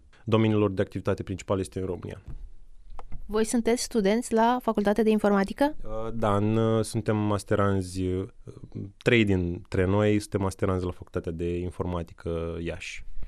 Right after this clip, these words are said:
Speaker 2: Și astfel de proiecte ce înseamnă pentru voi?
Speaker 1: Încă din anul întâi auzi tot, uh, tot felul de povești cu oameni care și-au făcut propriul lor startup și am vrut să vedem și noi cum este și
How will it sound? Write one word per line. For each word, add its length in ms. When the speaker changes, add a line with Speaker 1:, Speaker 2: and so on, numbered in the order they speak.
Speaker 2:
Și 100
astfel 260
de 100
proiecte 360
ce 140
înseamnă 380
pentru 320
voi? 300
Speaker 1:
Încă 200
din 160
anul 160
întâi 300
auzi 280
tot, 180
uh, 200
tot 200
felul 260
de 80
povești 520
cu 460
oameni 280
care 180
și-au 140
făcut 280
propriul 320
lor 100
startup 600
și 800
am 140
vrut 160
să 100
vedem 260
și 160
noi 180
cum 160
este 320
și 520